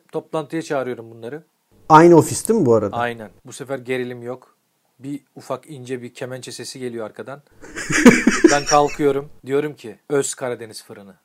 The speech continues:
Speaker 1: Bunlar hepsi birden kemençe o-, hızlanmaya başlıyor. Dim dim dim dim dim dim. Hepsi birden kalkıyor ve üç ayak. Diyorlar ki, "Tazi sen, sen bok-, bok yiyen, sen bir, ne kadar zeki bir adamsın," diyorlar ya.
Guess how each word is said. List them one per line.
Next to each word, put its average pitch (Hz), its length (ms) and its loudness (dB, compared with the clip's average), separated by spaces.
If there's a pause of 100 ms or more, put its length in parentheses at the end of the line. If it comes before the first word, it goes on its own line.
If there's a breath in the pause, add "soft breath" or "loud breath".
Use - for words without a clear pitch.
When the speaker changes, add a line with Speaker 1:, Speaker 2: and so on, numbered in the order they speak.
Speaker 1:
Bunlar 143 380 -2
hepsi 135 480 -6
birden 135 440 -6
kemençe 127 480 -10
o-, 135 200 -8 (420)
hızlanmaya 135 540 0
başlıyor. 127 280 -4
Dim 175 160 -2
dim 185 320 -2
dim - 0 -
dim 165 260 -2 (120)
dim 190 160 -4
dim. 185 80 -6 (440 soft breath)
Hepsi 185 360 0
birden 185 260 4
kalkıyor 185 560 0
ve 208 280 2 (840)
üç 185 180 -4
ayak. 135 300 -2 (420)
Diyorlar 156 360 -6
ki, 131 300 -12 (840)
"Tazi 165 340 -8
sen, 175 380 -6 (300)
sen 208 280 -6
bok-, 196 300 -6
bok 202 300 0
yiyen, 254 220 -2
sen 240 240 -6
bir, 247 60 -8 (280)
ne 240 100 2
kadar 254 260 2
zeki 220 460 -4
bir 254 60 2
adamsın," 202 440 -2
diyorlar 147 300 -6
ya. 123 300 -10